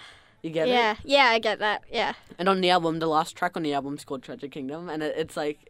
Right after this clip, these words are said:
Speaker 1: describes Disneyland as a utopia of dictators. It's really weird.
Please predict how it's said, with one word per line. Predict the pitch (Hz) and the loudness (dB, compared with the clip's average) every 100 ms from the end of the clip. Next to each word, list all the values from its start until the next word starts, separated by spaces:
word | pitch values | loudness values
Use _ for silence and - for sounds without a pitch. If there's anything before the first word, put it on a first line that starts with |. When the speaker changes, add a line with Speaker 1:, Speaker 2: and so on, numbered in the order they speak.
| 147 | -10
Speaker 1:
describes | 175 - 156 151 143 | -8 -4 -4 -4 -6
Disneyland | 147 160 165 160 156 156 | -8 -6 -4 -4 -4 -6
as | - 135 139 135 - | -6 -6 -6 -10 -10
a | 143 139 139 131 _ _ _ _ _ _ | -8 -6 -8 -10 _ _ _ _ _ _
utopia | 180 190 233 226 247 240 | -10 -4 -2 0 2 2
of | 160 165 151 147 _ _ _ _ _ _ | 2 0 -2 -12 _ _ _ _ _ _
dictators. | 165 - 143 113 117 - _ _ _ _ _ _ _ _ _ _ _ _ _ _ | -10 -8 -10 -8 -14 -18 _ _ _ _ _ _ _ _ _ _ _ _ _ _
It's | 190 190 | -8 -2
really | 175 247 240 | 6 8 8
weird. | 220 202 | 8 6